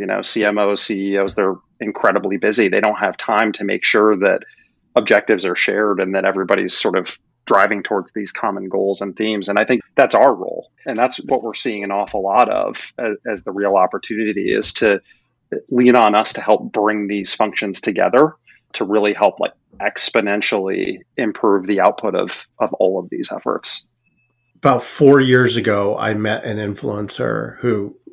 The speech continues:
Speaker 2: just insane amount of attention on the articles that, that he wrote, and really isn't an expert in, you know, didn't get a P H D and,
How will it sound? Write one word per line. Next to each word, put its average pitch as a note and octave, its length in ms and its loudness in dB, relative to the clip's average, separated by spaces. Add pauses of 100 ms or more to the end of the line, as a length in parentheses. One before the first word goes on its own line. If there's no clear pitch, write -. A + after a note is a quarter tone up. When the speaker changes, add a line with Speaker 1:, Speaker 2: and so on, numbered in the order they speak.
Speaker 2:
just - 340 -6 (320)
insane C#3+ 800 4
amount G2+ 540 -2
of A2 180 -6
attention G2+ 680 -8 (140)
on G#2 380 -8
the A2 120 -4
articles - 640 -6
that, - 200 -8 (120)
that G#2+ 140 -6
he G#2+ 120 -10
wrote, - 420 -10 (720)
and G#2 360 -6 (920)
really C#3 400 6
isn't A#2 300 0
an A#2 180 -4
expert A2+ 640 -4
in, G2 340 -6
you B2 120 -2
know, G#2+ 100 -2
didn't A2 260 0
get A2 160 2
a G#2+ 60 -6
P A#2+ 220 0
H - 180 -6
D G2+ 400 -4
and, G#2 380 -8